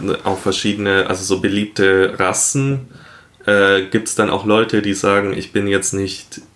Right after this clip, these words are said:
keine Ahnung, ich bin jetzt nicht bi oder hetero, sondern ich stehe jetzt nur auf anthropomorphe Pferde. Also, dass es eine sexuelle Orientierung auf eine Rasse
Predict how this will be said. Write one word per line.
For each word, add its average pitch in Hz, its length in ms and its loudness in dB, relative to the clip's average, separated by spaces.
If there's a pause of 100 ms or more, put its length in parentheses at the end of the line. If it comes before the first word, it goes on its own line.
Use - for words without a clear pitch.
(720)
keine 95 180 0
Ahnung, 98 440 2 (560)
ich 92 120 -4
bin 104 120 0
jetzt 101 200 2
nicht - 220 -4
bi 120 520 2
oder 101 340 4
hetero, 117 460 2
sondern 98 260 0
ich 95 140 -2
stehe 107 280 4
jetzt 104 220 0
nur 110 240 2
auf 101 300 2
anthropomorphe 101 880 0
Pferde. 98 580 0 (520)
Also, 92 300 2
dass 98 220 0
es - 180 -2
eine 95 220 2
sexuelle 101 520 0
Orientierung 98 720 0
auf 95 280 0
eine 95 260 0
Rasse 90 500 0